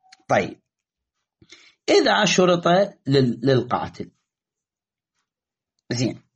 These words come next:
يعني بتعبيرنا من قتل، آه، مرحب بن ود العامري فله سلبه، من حقه يأخذ كل ما يمتلك هذا مرحب، وهكذا. زين،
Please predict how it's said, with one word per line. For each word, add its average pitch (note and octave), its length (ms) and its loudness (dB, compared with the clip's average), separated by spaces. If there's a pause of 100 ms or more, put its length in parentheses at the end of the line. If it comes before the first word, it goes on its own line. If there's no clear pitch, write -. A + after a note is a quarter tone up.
(640)
يعني A2+ 220 0
بتعبيرنا E3 640 2
من D#3 200 2
قتل، E3 440 0 (640)
آه، A2+ 180 2
مرحب G3 920 2
بن F3+ 140 2
ود G3+ 280 2
العامري A3+ 600 0
فله G3 400 2 (1040)
سلبه، D#3 680 2
من E3 140 2
حقه F#3 340 0
يأخذ G3 360 0
كل C4+ 200 2
ما D3 180 4
يمتلك B2 580 -2
هذا A2+ 320 -2 (180)
مرحب، A#2 560 -2 (720)
وهكذا. - 640 -6 (920)
زين، B2 300 -6